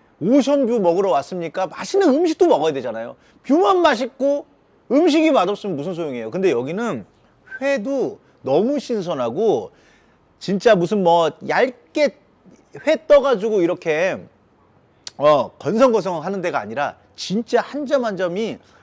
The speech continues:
굉장히 정성 있게 회를 떴다라는 느낌이 들 정도로 두툼하면서도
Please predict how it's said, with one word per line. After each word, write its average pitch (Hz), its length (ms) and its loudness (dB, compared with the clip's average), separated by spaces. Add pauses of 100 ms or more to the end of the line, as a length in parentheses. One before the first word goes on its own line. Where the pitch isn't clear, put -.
굉장히 196 260 2
정성 190 360 -6
있게 185 160 -6
회를 190 180 -6
떴다라는 202 420 -6
느낌이 139 260 -8
들 123 100 -8
정도로 135 320 -10
두툼하면서도 135 1080 -8